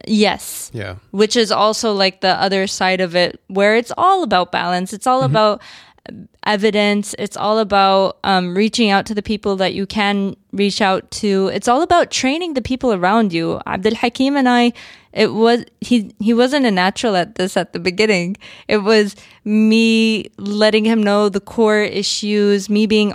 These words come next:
Speaker 1: honest with myself, me wanting to improve myself and to improve my quality of life and, and to have the ability to do things that I wouldn't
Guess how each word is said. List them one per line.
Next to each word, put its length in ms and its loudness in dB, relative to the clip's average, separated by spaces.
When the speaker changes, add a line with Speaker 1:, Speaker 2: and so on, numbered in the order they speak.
Speaker 1:
honest 440 0
with 240 -6
myself, 640 0
me 160 4
wanting 540 0
to 160 -4
improve 500 0
myself 580 0
and 160 0
to 100 -2
improve 460 0
my 140 0
quality 460 2
of 120 0
life 380 0
and, 280 -2
and 180 2
to 100 2
have 320 0
the 120 4
ability 440 0
to 100 -16
do 180 0
things 400 -4
that 340 0
I 120 -2
wouldn't 500 0